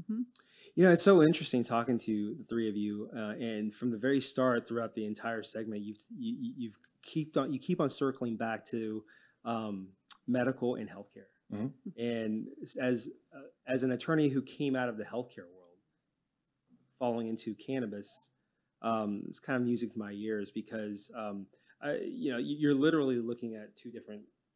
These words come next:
Speaker 2: uh, two very different regulated industries colliding together.
Speaker 3: Mm-hmm.
Speaker 2: And now they're intertwined
Speaker 3: Yep.
Speaker 2: and becoming more and more intertwined. Um, well, that's, that's awesome. And, um, uh,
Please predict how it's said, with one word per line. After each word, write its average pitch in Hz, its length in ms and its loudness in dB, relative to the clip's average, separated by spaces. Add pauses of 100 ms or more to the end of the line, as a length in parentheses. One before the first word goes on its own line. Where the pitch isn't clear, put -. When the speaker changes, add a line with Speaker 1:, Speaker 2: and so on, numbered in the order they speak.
(120)
Speaker 2:
uh, 110 80 -8 (100)
two 147 140 0
very 139 220 6
different 120 440 -2 (140)
regulated 117 480 -2
industries 110 360 -8
colliding 107 480 -18
together. 101 460 -16 (100)
Speaker 3:
Mm-hmm. 98 480 -10
Speaker 2:
And 107 360 -2
now 117 300 0
they're 107 360 -4
intertwined 104 460 -14 (500)
Speaker 3:
Yep. 123 320 -8
Speaker 2:
and 123 80 2
becoming 123 380 0
more 139 220 0
and 107 80 -2
more 101 200 -8
intertwined. 98 580 -20 (440)
Um, 117 560 6 (300)
well, 165 160 10
that's, 175 280 8
that's 185 220 6
awesome. 180 320 2
And, 139 300 4
um, 123 380 4 (1120)
uh, 135 400 12